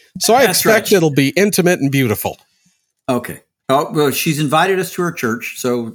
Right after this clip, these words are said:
Speaker 2: uh, we're looking forward. We're gonna go, we're gonna go visit the church. See,
Speaker 1: Nice.
Speaker 2: see how that works out. Yeah. All right. Well, uh, we got a, we got a great guest this week. Justin Schwind doing a bang up job, lining up these guests, getting them booked.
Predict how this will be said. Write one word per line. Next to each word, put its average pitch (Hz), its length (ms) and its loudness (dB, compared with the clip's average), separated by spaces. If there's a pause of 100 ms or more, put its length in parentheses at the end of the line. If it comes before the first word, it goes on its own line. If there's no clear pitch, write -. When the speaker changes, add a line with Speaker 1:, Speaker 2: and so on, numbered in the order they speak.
Speaker 2:
uh, 131 280 -6
we're 143 160 -4
looking 139 220 -6
forward. 180 360 -4
We're 123 80 -4
gonna 131 160 -4
go, 131 460 -6
we're 123 80 -6
gonna 120 160 -6
go 127 120 -4
visit 127 340 -6
the 95 80 -12
church. - 420 -12 (460)
See, - 280 0
Speaker 1:
Nice. 131 160 2
Speaker 2:
see 143 80 2
how 123 120 2
that 110 180 -6
works - 240 -10
out. 82 300 -8
Yeah. 120 160 -2 (1700)
All 196 140 4
right. 175 300 2
Well, 190 460 2
uh, 160 320 2
we 160 80 -2
got - 160 -2
a, 143 60 -2
we 240 180 -8
got 220 100 -2
a 139 40 -4
great 113 240 -4
guest 104 260 -8
this - 180 -6
week. 175 400 -6 (360)
Justin 110 520 -6
Schwind 127 640 -6 (560)
doing 104 160 -4
a 110 60 -4
bang 123 360 -2
up 131 160 -6
job, 156 540 -2
lining 117 340 -2
up 123 180 -8
these 127 240 -4
guests, 143 380 -4
getting 120 200 -6
them 113 140 -4
booked. 151 400 -8